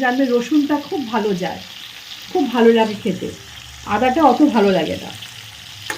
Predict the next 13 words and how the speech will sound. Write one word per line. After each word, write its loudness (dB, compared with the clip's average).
আমার 4
কিন্তু 8
চিংড়ি 2
মাছ 4
ভাজা 4
হয়ে 8
গেছে, -4
আমি 0
চিংড়ি 0
মাছটা -2
তুলে 6
নিচ্ছি। -6
দেখো 2